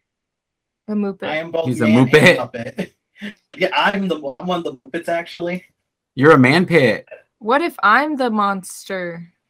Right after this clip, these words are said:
Speaker 1: What if I'm
Speaker 3: You're
Speaker 1: the
Speaker 3: the
Speaker 1: mon-, what if
Speaker 3: monster.
Speaker 1: I'm the Muppet? No, I was gonna say Jake has only re-, like, asked if he could be on two specific episodes of this show. This, this movie and Barnyard. <laughs>
Speaker 3: Oh my God.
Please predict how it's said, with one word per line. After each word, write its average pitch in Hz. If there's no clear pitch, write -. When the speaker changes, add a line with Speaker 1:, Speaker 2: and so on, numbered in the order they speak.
Speaker 1:
What 214
if 226
I'm 247
Speaker 3:
You're -
Speaker 1:
the 214
Speaker 3:
the 147
Speaker 1:
mon-, -
what 262
if 285
Speaker 3:
monster. -
Speaker 1:
I'm 294
the 277
Muppet? 202
No, 233
I 202
was 233
gonna 285
say 277
Jake 247
has 330
only 269
re-, 262
like, 196
asked 190
if 196
he 202
could 175
be 190
on 180
two 240
specific 208
episodes 165
of 151
this 156
show. 160
This, 214
this 226
movie 277
and 196
Barnyard. 190
<laughs> -
Speaker 3:
Oh 160
my 196
God. 190